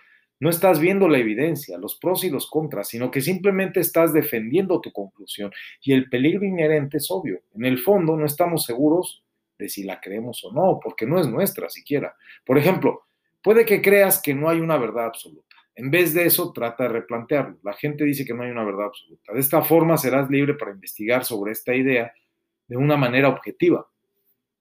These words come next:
Si estás encerrado en una posición, tendrás poco desarrollo intelectual y epistemológico.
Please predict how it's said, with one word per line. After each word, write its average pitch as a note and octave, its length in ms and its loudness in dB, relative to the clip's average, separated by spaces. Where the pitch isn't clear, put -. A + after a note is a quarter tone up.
Si - 180 -12
estás C#3+ 240 2
encerrado D#3+ 560 4
en A2+ 80 -6
una C#3 200 -2
posición, D3+ 640 0
tendrás C3+ 600 0
poco E3+ 400 0
desarrollo C#3+ 920 0
intelectual B2 960 0
y A2 120 -6
epistemológico. G2+ 1160 -6